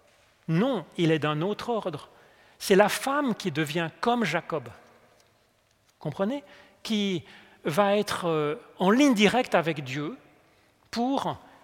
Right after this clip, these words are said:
être, avoir une source à l'intérieur d'elle. Donc il y a un changement de paradigme, un changement de logique. On n'est plus dans,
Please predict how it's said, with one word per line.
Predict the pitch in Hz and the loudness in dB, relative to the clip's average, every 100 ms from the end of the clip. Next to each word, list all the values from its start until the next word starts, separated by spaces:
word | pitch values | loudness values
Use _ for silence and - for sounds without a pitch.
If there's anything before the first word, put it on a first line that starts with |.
| - - | -20 -6
être, | 214 196 - 196 196 - - | -2 -2 -4 -8 -8 -8 0
avoir | 165 214 208 | 2 2 2
une | 208 | 2
source | - - 269 - - | 2 0 -2 -4 -2
à | 151 | 0
l'intérieur | 160 - 160 139 143 147 | -2 -4 -6 -4 -6 -6
d'elle. | 139 139 131 - - - - - - | -8 -6 -8 -12 -20 -20 -20 -20 -8
Donc | 156 202 - | 2 2 4
il | |
y | |
a | 185 | 2
un | |
changement | 175 - 220 208 214 214 254 254 208 - | 2 0 0 0 0 0 -2 -4 -8 -8
de | 151 | -6
paradigme, | - 175 185 175 220 147 139 | -2 -2 0 -2 -4 -4 -6
un | 139 | -4
changement | - 180 - 185 190 | -4 -4 -2 -2 -2
de | 151 | 0
logique. | 151 220 208 254 - 123 - - - - - - | 2 2 2 -4 -6 -10 -14 -20 -20 -20 -16 -2
On | 175 | 2
n'est | 185 180 | 2 2
plus | 185 214 226 262 247 202 - - - | 0 -2 0 -2 -4 -8 -12 -20 -18
dans, | 151 135 165 170 165 156 151 | -10 -2 0 0 -2 -4 -6